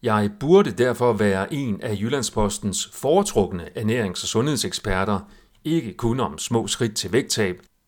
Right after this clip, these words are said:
hvis avisen reelt er så liberal, som den påstår at være, og bliver opfattet som af deres læsere.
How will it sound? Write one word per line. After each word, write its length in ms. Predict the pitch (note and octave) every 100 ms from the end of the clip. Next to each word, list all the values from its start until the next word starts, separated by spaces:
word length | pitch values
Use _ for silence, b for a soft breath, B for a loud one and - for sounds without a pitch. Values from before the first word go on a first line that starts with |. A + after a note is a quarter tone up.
| - B B B B B B
hvis 460 | - B2 B2+ - -
avisen 680 | - B2 D#3+ D#3 - A2+ A2
reelt 440 | A#2 - E3+ F3 A2
er 200 | A2+ C3+
så 260 | - C3+
liberal, 580 | C#3+ A#2+ G#2 G#2+ C3 F#2+
som 240 | - G#2+ G2+
den 300 | G2 F2 E2
påstår 480 | A2+ B2+ - G#2+ F2
at 140 | E2
være, 300 | F#2 G2+ C3+
og 280 | C3 G2+ G2
bliver 240 | C3+ C#3+ C#3+
opfattet 540 | - F#3 - G2 F2+
som 240 | - G#2
af 100 | B2+
deres 420 | F#2 D#2 D#2 - -
læsere. 580 | G#2 G2+ D3 - E2+